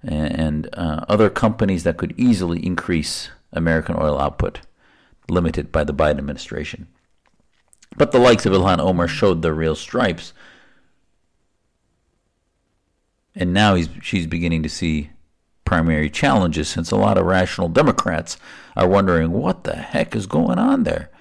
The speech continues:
Why would Omar support Russia?" Well, I'll remind you that she's been all over supporting the Iranian deal. She's been all over apologizing for the Iranian regime,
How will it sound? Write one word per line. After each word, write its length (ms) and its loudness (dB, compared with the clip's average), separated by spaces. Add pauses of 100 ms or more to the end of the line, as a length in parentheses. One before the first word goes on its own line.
(520)
Why 200 4
would 120 6
Omar 300 4
support 380 2
Russia?" 300 2
Well, 380 2 (880)
I'll 220 4
remind 580 4
you 360 4 (200)
that 400 0 (960)
she's 360 -2
been 260 0
all 300 2
over 260 2
supporting 540 -4
the 100 -2
Iranian 540 0
deal. 200 -2
She's 220 -2
been 300 0
all 340 4
over 440 6
apologizing 840 2
for 220 -2
the 140 0
Iranian 520 4
regime, 520 2